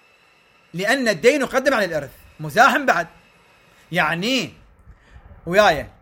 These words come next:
وياي. خمس ملايين أنا عندي. شخص عنده خمس ملايين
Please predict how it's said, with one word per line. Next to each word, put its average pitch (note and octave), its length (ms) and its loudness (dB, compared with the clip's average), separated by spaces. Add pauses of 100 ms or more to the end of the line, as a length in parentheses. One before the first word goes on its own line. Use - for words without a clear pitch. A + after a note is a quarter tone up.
(1000)
وياي. E3+ 300 -2 (1160)
خمس A3+ 360 2
ملايين A3 320 2
أنا G3 160 -2
عندي. D3 360 -12 (840)
شخص F#3+ 320 -2
عنده F3 220 -6
خمس E3+ 180 -6
ملايين C3+ 500 -6